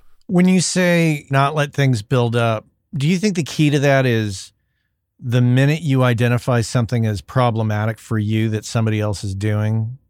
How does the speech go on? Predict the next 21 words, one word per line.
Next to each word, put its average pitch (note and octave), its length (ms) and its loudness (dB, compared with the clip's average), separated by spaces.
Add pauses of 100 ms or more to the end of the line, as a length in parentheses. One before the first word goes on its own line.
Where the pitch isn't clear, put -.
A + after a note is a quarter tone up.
(140)
is G2+ 160 -2
that A#2 220 0
the A#2+ 80 -2
time A#2+ 340 2
to A2+ 100 -4
bring A2+ 220 -2
it A2 80 -2
up A2 220 -2
and A2+ 100 -16
say, A2 280 -2 (560)
"Hey, F3 120 0
you E3+ 60 4
know, E3+ 160 2
that, F#3+ 240 -2
that F3+ 140 -6
kinda C4 200 -4
bothers D3+ 380 0
me A2+ 100 2
a G2+ 80 0
little F#2 160 -6
bit"? F2 280 -10